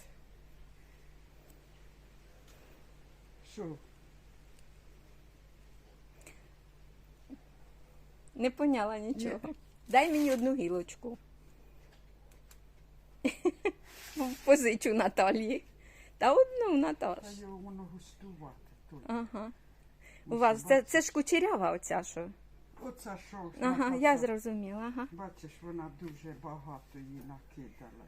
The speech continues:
Speaker 1: я.
Speaker 2: Ага, а чого вона в землю її не, то?
Speaker 1: Не знаю.
Speaker 2: Бо бачиш, ото пропадає вже, Наташ.
Speaker 1: Не
Speaker 2: Надо в
Speaker 1: знаю.
Speaker 2: землю і поливать, поливать, поливать.
Speaker 1: Не знаю, Зая.
Speaker 2: Ага.
Speaker 1: Вона так робить.
Speaker 2: А, а вона вже так робила?
Speaker 1: Мгм.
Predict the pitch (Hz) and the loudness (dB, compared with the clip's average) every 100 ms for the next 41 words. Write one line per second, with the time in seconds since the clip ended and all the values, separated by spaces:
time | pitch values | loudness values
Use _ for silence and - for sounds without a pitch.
0 | 90 - - - - - - - 208 208 | -20 -20 -20 -20 -20 -20 -20 -16 -12 -10
1 | 214 220 240 311 320 302 269 240 208 185 | -8 -8 -4 -2 2 2 2 -2 -4 -4
2 | 185 185 190 185 190 190 196 196 190 - | -6 -6 -8 -8 -8 -10 -10 -12 -14 -10
3 | 254 285 - 240 220 208 208 202 - - | -8 -8 -10 -10 -10 -12 -16 -16 -18 -4
4 | 233 233 269 - 214 240 - 285 269 277 | 0 2 0 -2 -8 -6 -4 -2 -2 -2
5 | 269 208 180 180 175 190 196 202 208 233 | -4 -2 -4 -4 -6 -10 -10 -10 -10 -8
6 | 269 240 277 294 262 254 302 370 294 269 | -4 -2 0 0 0 -2 0 2 0 2
7 | 254 269 - 269 277 277 330 - 277 254 | 0 -2 0 2 2 2 0 0 -2 0
8 | 262 294 - 262 240 202 165 175 - - | 0 -4 -2 -2 -2 -4 -10 -12 -20 -16
9 | - 320 262 202 180 165 160 151 151 143 | -4 -2 -2 -6 -8 -8 -10 -14 -14 -14
10 | 170 175 - - 214 196 240 233 180 180 | -16 -20 -16 -10 -10 -6 -6 -6 -10 -10
11 | - 170 170 160 170 - - - 254 - | -12 -16 -16 -18 -20 -20 -20 2 4 6
12 | 233 262 269 262 262 240 240 247 240 285 | 6 6 4 4 4 4 4 4 6 6
13 | 233 165 185 190 170 165 | 6 0 -4 -8 -10 -12